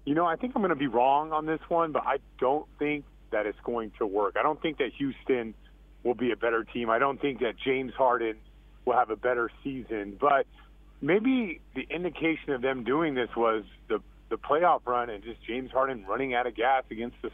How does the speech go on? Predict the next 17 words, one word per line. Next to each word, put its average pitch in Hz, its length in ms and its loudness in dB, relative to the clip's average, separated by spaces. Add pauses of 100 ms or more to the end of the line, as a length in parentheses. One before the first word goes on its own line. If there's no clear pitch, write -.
Spurs. 123 380 2 (560)
I - 40 -6
mean, 131 100 -4
there 139 100 2
was 123 120 -6
no 147 140 4
reason 143 420 0
he 123 120 -4
played 127 260 -4 (120)
that 127 300 2
bad 123 280 4
in 110 80 -8
that 117 160 -4
elimination 110 580 -8
game, 104 240 -4
and 101 100 -8
they, 104 120 -4